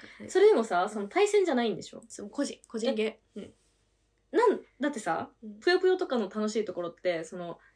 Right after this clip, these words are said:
Speaker 2: いっぱいぷよを消したら、ドンってやって、相手に降ってきて、相手にダメージが来て、それをなんかこうやってやるのが楽しいじゃん？
Speaker 1: え、うん。
Speaker 2: でもさ、スイカゲームはさ、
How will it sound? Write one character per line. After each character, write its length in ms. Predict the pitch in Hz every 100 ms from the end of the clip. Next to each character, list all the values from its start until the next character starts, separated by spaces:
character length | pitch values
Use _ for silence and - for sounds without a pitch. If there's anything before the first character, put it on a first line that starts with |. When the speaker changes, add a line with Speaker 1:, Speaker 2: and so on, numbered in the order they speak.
| -
Speaker 2:
い 80 |
っ 60 | 220
ぱ 120 | 311
い 80 | 311
ぷ 100 | 349
よ 80 | 269
を 60 |
消 120 | 214 208
し 100 | -
た 100 | 208
ら、 360 | 202 180 151 _ _ -
ド 120 | 302
ン 60 | 285
っ 20 |
て 60 | 196
や 60 |
っ 20 |
て、 100 | 185 -
相 160 | 320
手 80 | 339
に 100 | 311
降 40 | 226
っ 20 | - -
て 100 | 240
き 120 | -
て、 160 | 269
相 180 | 220 269
手 100 | 294
に 120 | 277
ダ 100 | 247
メ 100 | 285
ー 20 | 294
ジ 80 | 247
が 80 |
来 80 | 233
て、 100 | 269
そ 120 | 247
れ 60 | 277
を 40 |
な 80 | 294
ん 40 | 269
か 80 |
こ 120 | 226 262
う 20 |
や 60 |
っ 20 | 262
て 80 |
や 40 | 285
る 60 |
の 60 | 320
が 60 | 262
楽 180 | 196 196
し 80 | 175
い 40 |
じ 60 | -
ゃ 60 |
ん？ 100 | - - _ -
Speaker 1:
え、 60 |
う 40 | 214
ん。 280 | 214 196 196
Speaker 2:
で 80 |
も 60 | 262
さ、 120 | 233
ス 140 | 214 359
イ 100 | 370
カ 120 | 403
ゲ 120 | 403
ー 40 |
ム 60 | 269
は 60 | 208
さ、 160 | 190